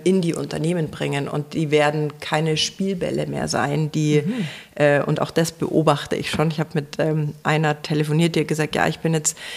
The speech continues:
Speaker 1: in, in das, in den Konzern zurückgegangen. Mir wurde versprochen, dass ich Nachhaltigkeitsprojekte... Ähm,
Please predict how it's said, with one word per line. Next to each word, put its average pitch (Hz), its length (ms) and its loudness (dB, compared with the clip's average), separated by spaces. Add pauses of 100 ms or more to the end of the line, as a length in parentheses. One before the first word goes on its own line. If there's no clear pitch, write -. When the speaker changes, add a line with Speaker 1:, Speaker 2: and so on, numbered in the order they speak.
(240)
Speaker 1:
in, 156 260 2
in 156 240 2
das, 147 300 0 (160)
in 160 100 4
den 151 100 2
Konzern 151 460 2
zurückgegangen. 175 880 0
Mir 165 140 0
wurde 160 160 2
versprochen, 160 520 -4
dass 151 120 -2
ich 147 140 -8
Nachhaltigkeitsprojekte... 151 1700 -4
Ähm, 147 260 -4